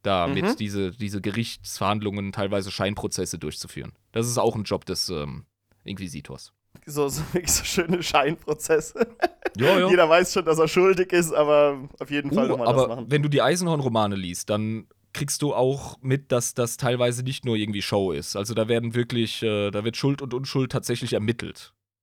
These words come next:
Speaker 1: Bei einzelnen Fällen. Das ist, äh, nicht alles
Speaker 2: Mhm.
Speaker 1: immer nur Doom and Gloom. Das folgt manchmal wirklich ganz vernünftigen,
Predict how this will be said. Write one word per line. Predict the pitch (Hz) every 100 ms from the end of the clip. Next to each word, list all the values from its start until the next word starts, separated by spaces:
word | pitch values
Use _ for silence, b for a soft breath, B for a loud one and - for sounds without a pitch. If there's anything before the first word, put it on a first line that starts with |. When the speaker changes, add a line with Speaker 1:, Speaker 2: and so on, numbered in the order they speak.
| _ - - _ _ 104
Speaker 1:
Bei | 92
einzelnen | 82 95 98 90
Fällen. | - 82 76
Das | 92 104
ist, | - 113
äh, | 104
nicht | 117 160 -
alles | 127 123 160
Speaker 2:
Mhm. |
Speaker 1:
immer | 147 123
nur | 120
Doom | 135 131 117
and | 98
Gloom. | 120 120 82
Das | 87 -
folgt | 120 113
manchmal | 113 120 123 113
wirklich | 113 123 117
ganz | 120 117 -
vernünftigen, | 117 123 - 107 104